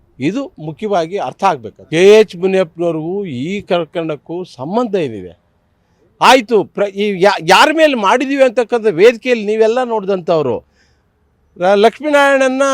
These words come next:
ಕೆಳಗಡೆ ತಳ್ಳಿಬಿಟ್ಟು ಓಡಿಸಿದ ವ್ಯವಸ್ಥೆ ಮಾಡಿದ್ರು. ಪ್ರಸಾದ್ ಬಾಬು ಅವ್ರನ್ನ ಕೆಳಗಡೆ ಗಲ್ಲಾ ಪೆಟ್ಟಿ ಹಿಡಿದು, ಹಿಂದ್ಗಡೆ ಪಟ್ಟಿ ಹಿಡಿದು, ಕೆಳಗಡೆ ತಳ್ಳಿ ಓಡಿಸೋ ಕೆಲಸ ಮಾಡಿದ್ರು.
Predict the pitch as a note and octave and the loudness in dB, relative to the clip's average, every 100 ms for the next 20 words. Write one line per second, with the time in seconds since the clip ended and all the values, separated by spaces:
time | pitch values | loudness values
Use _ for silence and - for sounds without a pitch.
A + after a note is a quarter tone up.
0 | B3+ F3+ G#3 C4+ C#4+ C4 - C4 C4 B3+ | -2 0 2 4 4 4 4 2 2 -4
1 | G3 C#4 F#3+ C#4+ D#4 A#3+ A3+ G#3+ G3+ G#3 | -6 -4 4 6 6 0 0 2 0 -4
2 | - A#3+ F3 B2+ G#2 G2+ G2 _ _ _ | -4 -4 -2 -4 -6 -12 -16 _ _ _
3 | _ _ _ _ _ - A3+ C#4+ C#4+ B3+ | _ _ _ _ _ -4 2 4 4 4
4 | C4 C4 B3+ B3 C4+ C#4+ C#4 C4 A#3+ _ | 4 6 4 4 0 -2 0 -4 -6 _
5 | _ _ - G#3+ C4 C4+ A#3+ F#3 A3 C4 | _ _ 2 4 6 6 4 4 4 4
6 | B3+ A#3+ B3 A#3+ A3 C4 C4 A#3 A#3 C4 | 4 -2 -2 -4 -4 -6 -6 -8 -6 2
7 | C4+ - A#3+ - B3 G#3+ C4 A#3 A3+ A#3 | 4 4 0 -2 -6 -6 -10 -4 -2 2
8 | B3 - A#3+ A#3 C4+ G#3 G#3+ C#4+ D4 A#3 | 2 2 0 0 -4 0 4 4 2 -4
9 | A3+ G#3+ G3+ E3+ C#3 C3 | -4 -4 -4 -6 -6 -6